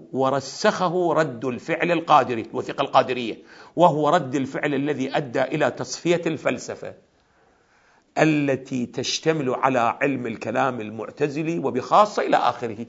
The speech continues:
هاي يقول كلها، ونفس الكلام الآن أنت تجده مولانا من عصر ال-، من العصر الصفوي مولانا، قضي على ماذا؟ على الفلسفة، على الصوفية،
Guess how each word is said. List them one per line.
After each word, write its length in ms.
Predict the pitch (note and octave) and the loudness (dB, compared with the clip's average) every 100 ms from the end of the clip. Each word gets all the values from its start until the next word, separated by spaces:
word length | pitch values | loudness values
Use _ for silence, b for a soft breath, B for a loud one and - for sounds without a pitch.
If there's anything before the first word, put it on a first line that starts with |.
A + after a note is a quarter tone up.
| b | b
هاي 120 | C3 B2+ | -2 -2
يقول 260 | B2 D#3+ | 0 -4
كلها، 720 | - - A3+ A3 F#3 G3 - b b b b | -4 -4 0 4 6 6 2 b b b b
ونفس 320 | C3+ C#3+ E3 | -2 0 0
الكلام 380 | E3 - D#3+ D#3+ | 0 4 6 6
الآن 160 | D3+ D#3+ | 4 2
أنت 160 | D#3+ | 2
تجده 500 | D3+ C#3+ C3+ D#3 E3 | 0 0 0 0 2
مولانا 380 | E3+ E3 F3 F3 | 2 4 4 4
من 140 | D#3 D#3 | 2 2
عصر 280 | D3+ - | 2 2
ال-، 440 | D3 C3 - B2 A#2+ | 0 -2 -6 -10 -6
من 80 | C#3 | -4
العصر 340 | C3 D#3 D#3+ | 2 2 2
الصفوي 440 | D#3 - F3 F3+ F3 | 0 -2 -2 0 -2
مولانا، 400 | F3 F3+ F#3 F#3+ B B | 0 0 0 -2 B B
قضي 240 | - G#3 G#3 | 6 10 10
على 260 | F#3 G#3+ | 10 8
ماذا؟ 380 | G#3+ G#3 F#3+ - - - _ _ _ _ _ _ _ _ _ _ _ _ - | 8 6 4 -2 -16 -20 _ _ _ _ _ _ _ _ _ _ _ _ 6
على 160 | G#3 | 8
الفلسفة، 580 | G#3+ F3 F3+ - C3+ G#2+ - _ _ _ _ _ _ | 8 8 4 4 -4 -6 -18 _ _ _ _ _ _
على 480 | - G3 A3 G#3+ F#3+ - | 6 8 8 6 -4 -14
الصوفية، 760 | - - G3 D3 F3+ C3+ G#2+ | -12 4 4 6 4 2 0